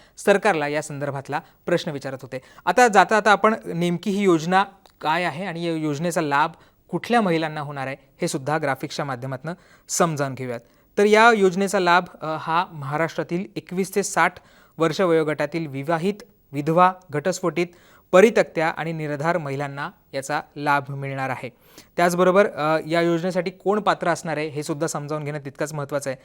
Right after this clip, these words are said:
या योजनेसाठी लाभार्थी महिला महाराष्ट्र राज्याची रहिवासी असणं आवश्यक आहे. राज्यातील विवाहित, विधवा, घटस्फोटित, परित्यक्त्या आणि निराधार महिला या योजनेसाठी लाभार्थी असणार आहेत,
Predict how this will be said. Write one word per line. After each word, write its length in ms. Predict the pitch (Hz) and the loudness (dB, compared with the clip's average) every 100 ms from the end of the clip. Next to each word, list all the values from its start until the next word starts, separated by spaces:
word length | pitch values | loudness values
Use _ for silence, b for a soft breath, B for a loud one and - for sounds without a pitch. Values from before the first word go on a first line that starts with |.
| B B B 180 | B B B 4
या 60 | 202 | 6
योजनेसाठी 920 | 208 190 208 208 202 - 214 220 160 | 6 4 0 2 0 0 -2 0 0
लाभार्थी 420 | 151 170 165 185 | 2 2 -2 -4
महिला 360 | 165 160 170 185 - | -4 -2 -2 -2 -8
महाराष्ट्र 420 | 143 151 151 - | -6 -4 -4 -4
राज्याची 380 | 156 143 143 160 | -4 -4 -6 -6
रहिवासी 380 | 139 147 156 160 | -4 -4 -4 -6
असणं 180 | 147 156 | -6 -4
आवश्यक 340 | 156 - 160 | -4 -4 -4
आहे. 80 | 170 b b b b b | -6 b b b b b
राज्यातील 460 | - 180 196 214 190 | 6 6 4 0 0
विवाहित, 420 | 180 185 175 202 - - | 2 4 2 0 -4 -8
विधवा, 400 | 151 147 170 185 - | -4 0 2 0 -6
घटस्फोटित, 560 | 139 170 - 156 165 - | -6 -6 -6 -6 -6 -4
परित्यक्त्या 560 | 160 160 165 - 156 160 - | -4 -2 -4 -4 -6 -6 -8
आणि 160 | 147 | -10
निराधार 500 | 160 156 156 175 190 | -10 -6 -2 2 2
महिला 340 | 165 147 139 143 b b - | 2 0 -2 -4 b b -6
या 80 | |
योजनेसाठी 800 | 156 147 131 160 151 143 - 180 | -2 -2 -4 -4 -4 -6 -6 -6
लाभार्थी 420 | 151 131 139 139 143 | -4 -4 -6 -4 -4
असणार 280 | 127 131 | -4 -8
आहेत, 100 | 127 | -8